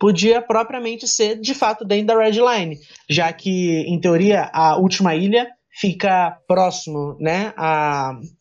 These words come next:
a Reverso Mountain, já que é o outro lado da Red Line. Então, podia sim, muito bem, ter, ser ali dentro, né, e tal. Porque o que a gente tem de representação da última ilha como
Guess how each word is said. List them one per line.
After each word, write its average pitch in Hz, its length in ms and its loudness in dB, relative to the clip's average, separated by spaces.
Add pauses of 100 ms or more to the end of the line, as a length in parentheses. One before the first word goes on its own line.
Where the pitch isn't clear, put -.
(420)
a 160 80 -2
Reverso 170 440 0
Mountain, 151 440 -4
já 160 160 -2
que 170 120 -2
é 165 40 2
o 160 80 2
outro 190 240 2
lado 180 300 0 (460)
da 170 200 -2
Red 170 180 0
Line. 160 280 -2 (340)
Então, 175 540 0
podia 214 400 4
sim, 269 260 -4
muito 277 220 -4
bem, 226 380 0 (280)
ter, 202 760 0 (280)
ser 226 520 2
ali 226 260 -4
dentro, 214 400 0
né, 160 160 -2
e 180 60 -4
tal. 160 180 0 (100)
Porque 175 160 0
o 185 60 4
que 190 80 0
a 202 60 0
gente 220 180 -6
tem 226 100 -2
de 196 120 2
representação 175 880 0 (320)
da 151 180 2
última 185 480 -6
ilha 170 260 -4
como 151 920 0